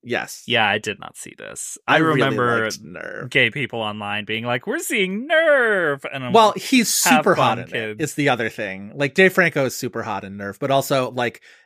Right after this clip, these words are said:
Speaker 1: it's a fun time. I had a very good time. That's a movie, that was one of those, like, I worked just north of Times Square, and I rolled out of work at, on a Friday in an early evening, and I'm like, "I'm seeing a movie.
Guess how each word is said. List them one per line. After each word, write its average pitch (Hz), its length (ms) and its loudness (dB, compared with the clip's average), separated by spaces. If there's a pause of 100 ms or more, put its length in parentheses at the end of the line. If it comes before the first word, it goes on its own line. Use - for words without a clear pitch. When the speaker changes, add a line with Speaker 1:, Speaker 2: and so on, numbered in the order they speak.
(460)
Speaker 1:
it's 262 160 4
a 339 80 4
fun 143 220 2
time. 101 380 -6
I 139 100 0
had 160 120 4
a 123 60 2
very 95 240 -4
good 95 160 -10
time. 110 180 -6
That's 226 200 4
a 294 60 2
movie, 196 340 2 (240)
that 185 100 6
was 247 140 4
one 233 140 2
of 196 100 2
those, 165 280 4
like, 143 320 2 (120)
I 143 100 0
worked 165 640 0 (520)
just - 280 2
north 156 260 2
of 151 80 -6
Times 139 320 -4
Square, 113 600 0 (340)
and 117 100 -2
I 117 60 0
rolled 143 340 4
out 151 160 6
of 143 80 2
work 127 320 2
at, 117 240 -6
on 127 140 -6
a 120 40 -6
Friday 120 720 4 (100)
in 123 140 -4
an 117 100 -6
early 135 300 2
evening, 120 440 0
and 120 120 0
I'm 117 100 4
like, 113 260 0
"I'm 151 280 4
seeing 123 360 -2
a 98 40 -4
movie. 95 580 -8